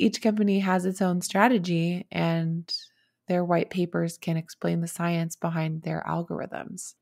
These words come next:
Several people have written blog posts and things that can help us with endogamy. Uh, one of them is Roberta Estes. She wrote a blog post recently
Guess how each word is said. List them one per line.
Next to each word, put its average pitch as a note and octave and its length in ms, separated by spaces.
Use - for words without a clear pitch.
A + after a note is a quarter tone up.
Several A#3 320
people D4 260
have A#3+ 180
written G3 460
blog F3+ 240
posts F#3 300
and F3 100
things E3+ 320
that D#3+ 120
can F3 120
help F#3+ 240
us F#3 160
with F3 160
endogamy. E3+ 600
Uh, F#3 60
one G3 160
of C#4+ 100
them B3 220
is A3 200
Roberta G3+ 320
Estes. F3+ 600
She - 200
wrote F#3+ 220
a F#3 60
blog F3 320
post F3+ 500
recently F3+ 680